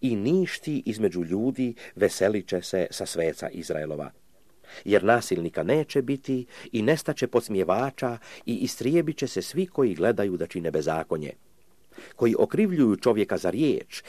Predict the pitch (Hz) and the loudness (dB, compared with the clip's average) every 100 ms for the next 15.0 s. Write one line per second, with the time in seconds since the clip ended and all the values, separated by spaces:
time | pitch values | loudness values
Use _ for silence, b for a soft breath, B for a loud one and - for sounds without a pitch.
0 | B 113 139 139 113 90 170 127 98 - | B 2 2 2 0 2 4 2 0 -4
1 | - 104 98 85 - 82 95 95 90 80 | 0 2 2 0 0 0 0 0 0 0
2 | 87 131 143 127 117 110 B - 113 - | 0 0 -2 -2 -2 -4 B -8 -6 -2
3 | 92 95 123 117 101 - 87 85 78 78 | 0 0 0 -4 -6 -2 0 0 -2 -4
4 | 78 76 85 76 60 55 - _ _ _ | -6 -4 -4 -6 -10 -14 -16 _ _ _
5 | B B B B - 175 180 147 165 - | B B B B 0 2 4 4 2 2
6 | 92 71 - - 101 90 87 - - 160 | 2 2 -4 0 4 4 2 -2 -2 -2
7 | - 143 - 143 131 78 - 67 69 - | 2 0 2 0 2 0 -4 -8 -8 -10
8 | B B - 78 120 160 - 139 - 76 | B B -4 0 2 2 2 2 0 -2
9 | 92 82 78 73 71 85 71 76 - 73 | -2 -2 -4 -6 -4 -4 -4 -6 -4 -6
10 | 71 67 - _ _ b b b - 98 | -6 -12 -14 _ _ b b b -2 4
11 | 180 175 165 - 135 131 - 107 110 110 | 4 4 -2 -2 -2 -2 0 2 2 0
12 | 95 - 80 - 123 151 143 135 123 120 | -6 -6 -8 -4 -4 -2 -2 -2 -4 -6
13 | B B - 127 147 113 95 78 80 107 | B B -4 -2 -2 -4 -4 -2 -2 -4
14 | 113 101 - 78 80 78 76 78 - 78 | -4 -6 -4 -6 -2 0 0 0 -4 -8